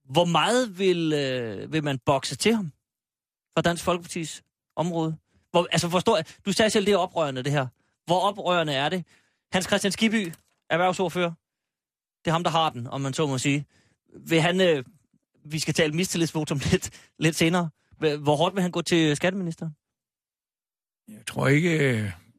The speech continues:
Speaker 2: det er jeg ikke, øh, kompetent til at udtale mig om. Jeg tror ikke, der vil, men jeg tror ikke, der vil blive tale om mistillidsvotum med den her sag, men der vil blive krævet nogle garantier og vil også give nogle løfter om, at den nye regering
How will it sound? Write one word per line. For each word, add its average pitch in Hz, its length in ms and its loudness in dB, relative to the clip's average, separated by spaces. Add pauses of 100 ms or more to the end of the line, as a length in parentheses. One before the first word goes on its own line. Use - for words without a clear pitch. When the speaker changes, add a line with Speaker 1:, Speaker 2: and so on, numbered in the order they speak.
(480)
Speaker 2:
det 113 120 -4
er 120 40 0
jeg 117 160 2
ikke, 135 280 0
øh, 104 80 -4 (260)
kompetent - 460 0
til - 80 2
at 143 40 2
udtale 147 340 2
mig 127 100 4
om. 127 100 -2
Jeg 113 140 -2
tror - 180 -2
ikke, 156 200 2
der 151 120 0
vil, 117 240 -2 (260)
men 175 180 -10
jeg 135 120 0
tror 226 220 4
ikke, 160 180 0
der 156 100 -4
vil - 160 -2
blive 95 300 -4 (640)
tale 151 280 2
om 147 60 2
mistillidsvotum 131 840 0
med 120 100 0
den 131 160 2
her 151 160 2
sag, 147 300 0
men 123 200 2
der 139 80 0
vil 131 160 0
blive 135 220 0
krævet 175 540 2
nogle 139 360 0 (500)
garantier 151 500 0
og 143 400 0
vil 131 120 2
også 156 360 2
give 165 280 2
nogle 123 300 2
løfter 196 280 0
om, 147 340 0
at 131 220 -6
den 123 160 -4
nye 170 160 0
regering 139 540 -2